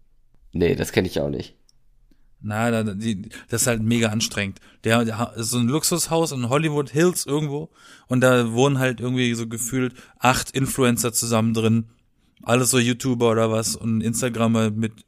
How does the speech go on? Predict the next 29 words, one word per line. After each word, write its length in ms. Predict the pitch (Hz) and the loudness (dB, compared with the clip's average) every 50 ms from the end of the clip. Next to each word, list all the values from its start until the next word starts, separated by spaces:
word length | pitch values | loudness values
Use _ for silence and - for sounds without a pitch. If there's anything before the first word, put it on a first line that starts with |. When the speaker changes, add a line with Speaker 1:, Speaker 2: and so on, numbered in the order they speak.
| _ _ | _ _
Speaker 2:
über 220 | - 117 113 120 120 | -8 -4 0 0 2
eine 140 | 117 117 113 | 2 2 2
Million 560 | 113 113 110 113 113 113 117 117 117 117 113 - _ _ _ _ _ | 2 0 0 0 2 2 2 0 0 -4 -6 -12 _ _ _ _ _
Subs 480 | - - - 127 131 139 139 - - - - _ _ _ _ _ _ _ _ _ - - - - - - - | -8 -2 2 2 2 2 2 -4 -8 -10 -12 _ _ _ _ _ _ _ _ _ -20 -20 -20 -20 -20 -16 -8
und 200 | - 135 135 127 120 | -4 -2 0 0 2
haben, 220 | 123 127 127 117 | 2 2 2 2
und 100 | 120 - | 2 2
Speaker 1:
Mhm. 60 | 123 123 | 2 2
Speaker 2:
leben 260 | 120 127 127 127 131 | 4 4 4 4 4
da 80 | 135 131 | 2 2
ihr 160 | - 135 143 | 2 0 0
Leben 280 | 156 165 196 202 175 139 | 0 0 -2 -2 -2 -2
und 100 | 131 131 | -2 -2
machen 240 | 131 135 - - 135 | -2 -2 -2 -2 -2
da 80 | 135 | -2
ihre 260 | 113 123 131 113 113 | -2 -2 -2 -4 -4
Contents 720 | 110 - - 170 170 175 - - 165 160 156 156 - - | -4 -2 0 0 0 0 0 0 0 0 0 -2 -4 -6
und 160 | 120 139 139 135 | -6 -6 -6 -2
so 200 | 127 143 139 127 | 0 0 0 0
und 200 | 123 131 120 - - - - - - - - _ _ _ | 0 -2 -4 -8 -12 -16 -18 -18 -18 -20 -20 _ _ _
müssen 340 | 135 139 139 - - 147 117 | 0 2 2 2 2 2 0
auch 160 | 123 131 120 | 0 0 0
immer 220 | 139 143 139 139 | 2 2 4 4
mal 220 | 135 135 127 127 123 | 4 4 2 2 2
wieder 140 | 135 131 135 | 0 0 0
ihre 420 | 113 127 131 120 123 123 120 120 | 0 0 -2 0 0 0 0 0
komischen 440 | 113 - 135 127 131 135 - 143 135 | 0 0 0 0 0 -2 -4 -6 -8
Kooperationen 840 | 107 - 143 139 135 - 123 117 120 110 - - 151 151 143 139 139 | -2 0 0 0 0 0 -2 -2 -2 -2 -2 0 2 2 2 2 0
filmen. 460 | 120 - 147 143 135 135 135 135 131 | -2 -2 0 0 0 0 -2 -4 -6